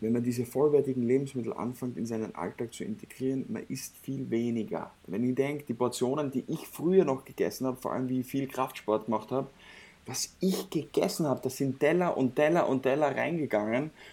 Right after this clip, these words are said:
und heute brauche ich viel weniger Essen, bin viel schneller satt, ich fühle mich nicht mehr so voll, wie du schon in der ersten Episode gesagt hast, ich brauche auch keinen Mittagsschlaf mehr und du, du hast einfach ein ganz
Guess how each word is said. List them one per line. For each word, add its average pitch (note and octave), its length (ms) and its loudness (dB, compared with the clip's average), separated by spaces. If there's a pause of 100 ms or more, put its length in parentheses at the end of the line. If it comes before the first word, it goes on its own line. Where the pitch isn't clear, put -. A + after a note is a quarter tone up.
(140)
und A#2+ 140 -4
heute B2 260 4
brauche C3 400 -2
ich C3 80 -2
viel F#3+ 320 0
weniger F#3 500 2
Essen, E3+ 420 -2 (420)
bin C3+ 120 4
viel F#3 280 4
schneller B2 300 -2
satt, - 360 -6
ich C3 120 -2
fühle D#3 220 -2
mich D#3 120 -2
nicht D3 160 -4
mehr C#3 220 0
so C3 240 4
voll, C3 400 2
wie C3+ 80 2
du C3 400 2
schon - 140 -2
in B2 80 2
der - 100 0
ersten B2+ 240 -2
Episode A2 400 0
gesagt A2 260 -4
hast, B2+ 140 -4
ich A2+ 100 -4
brauche - 340 0
auch - 120 0
keinen B2+ 160 2
Mittagsschlaf A2+ 580 0
mehr B2+ 220 -4 (400)
und A#2+ 60 -2
du, B2+ 200 2
du C#3 160 0
hast C3+ 160 -2
einfach - 220 -4
ein - 100 -6
ganz B2+ 260 -4